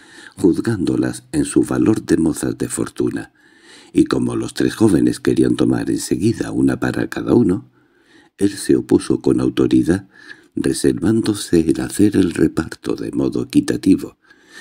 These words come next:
de acuerdo con el grado para no ofender en nada la jerarquía. Por tanto,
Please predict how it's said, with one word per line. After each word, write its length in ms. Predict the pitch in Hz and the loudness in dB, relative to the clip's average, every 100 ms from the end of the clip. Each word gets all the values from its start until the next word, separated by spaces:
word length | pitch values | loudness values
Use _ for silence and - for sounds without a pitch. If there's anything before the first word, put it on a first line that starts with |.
| - - | -10 -4
de 140 | 65 | -2
acuerdo 480 | 60 80 80 67 - | 0 0 2 -2 -4
con 200 | 62 62 | -2 -2
el 120 | 58 | -2
grado 460 | - 101 98 62 58 | 0 0 0 -2 -2
para 320 | 57 57 58 | -6 -6 0
no 160 | 67 | 2
ofender 540 | 67 - 58 - 67 62 | 2 0 -4 0 0 0
en 140 | 60 | -2
nada 300 | - 110 104 | 0 0 0
la 140 | - 60 | -2 -6
jerarquía. 880 | - 67 - - - - - - _ _ _ _ _ _ _ _ _ _ _ _ _ _ _ _ _ _ _ _ _ _ _ _ _ | -4 -4 -4 -10 -2 -2 -2 -6 _ _ _ _ _ _ _ _ _ _ _ _ _ _ _ _ _ _ _ _ _ _ _ _ _
Por 160 | - 90 | -4 -2
tanto, 540 | - 139 123 98 95 | -2 -2 -2 -4 -6